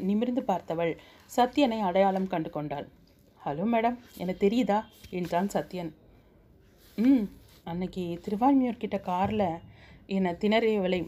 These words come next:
மேலும் திணற விடாமல், "ஆமாம், அதே ஆள்தான். அன்னைக்கும் நாங்க மூணு பேர் தான் கார்ல இருந்தோம்" என்றான். மதிக்கு தன்னை கௌதம் ஏற்கனவே பார்த்திருக்கிறான். அதனால்தான் இன்று மீண்டும் பார்த்தபோது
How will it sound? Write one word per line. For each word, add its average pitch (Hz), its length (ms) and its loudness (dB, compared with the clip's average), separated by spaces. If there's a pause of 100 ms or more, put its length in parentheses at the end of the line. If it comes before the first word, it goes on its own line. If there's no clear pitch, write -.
(100)
மேலும் 214 420 2
திணற 214 260 0
விடாமல், 185 400 -2 (200)
"ஆமாம், 185 420 -6
அதே 160 320 -4
ஆள்தான். 202 360 2 (880)
அன்னைக்கும் 170 640 -4 (500)
நாங்க 240 280 -2
மூணு 262 220 2
பேர் 277 220 2
தான் 311 140 2
கார்ல 208 280 4
இருந்தோம்" 165 300 -8 (120)
என்றான். 160 360 -8 (500)
மதிக்கு 175 420 -2
தன்னை 202 240 2
கௌதம் 185 460 0
ஏற்கனவே 247 440 2
பார்த்திருக்கிறான். 190 760 -2 (200)
அதனால்தான் 208 720 0
இன்று 185 280 -2
மீண்டும் 240 440 2
பார்த்தபோது 202 480 2